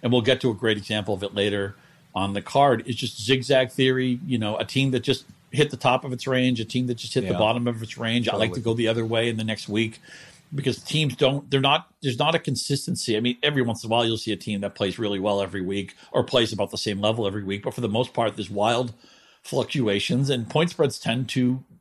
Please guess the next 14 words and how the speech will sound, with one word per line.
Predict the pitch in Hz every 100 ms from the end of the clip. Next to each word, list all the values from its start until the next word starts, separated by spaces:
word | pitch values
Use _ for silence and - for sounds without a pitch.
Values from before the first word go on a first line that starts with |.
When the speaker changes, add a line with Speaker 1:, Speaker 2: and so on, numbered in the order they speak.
| - 113
Speaker 1:
get | 120 - 127
adjusted | 117 127 170 123
by | 123
what | 104 107
we | 113
just | 117 -
saw, | 143 156 107
especially | - - 127 - 151 117 110 - _ _ _ _
if | 120 120
it's | -
a |
significant | 110 120 98 117 113 123 117 110
outcome. | 131 - 101 73 - _ -
So | - 104 107